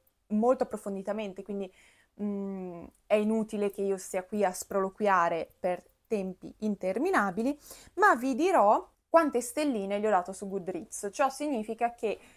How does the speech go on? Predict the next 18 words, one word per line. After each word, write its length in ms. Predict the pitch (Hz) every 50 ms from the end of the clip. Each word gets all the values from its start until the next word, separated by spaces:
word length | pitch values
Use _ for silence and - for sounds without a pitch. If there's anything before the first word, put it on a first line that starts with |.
| _ _ _ -
eh, 140 | 196 185 190
nel 140 | 202 214 220
momento 300 | 220 240 262 262 233 254
in 80 | 226
cui 140 | 214 262 247
ho 60 | 240
finito 320 | 233 233 214 214 214 - 285
il 80 | 285
libro, 360 | 269 254 226 185 220 208 - -
a 120 | - 262
caldo 420 | - - 294 269 233 214 208 190 202
ho 40 |
dato 200 | 202 220 233 226
una 100 | 233 208
valutazione, 1000 | 185 190 196 190 190 - 226 226 _ - - - 220 190 185 185 196 220 240 -
una 180 | - 226 220 214
valutazione 840 | 202 196 190 190 190 - 214 - - - - 240 220 208 190 190 185
che 320 | - 220 196 190 180 -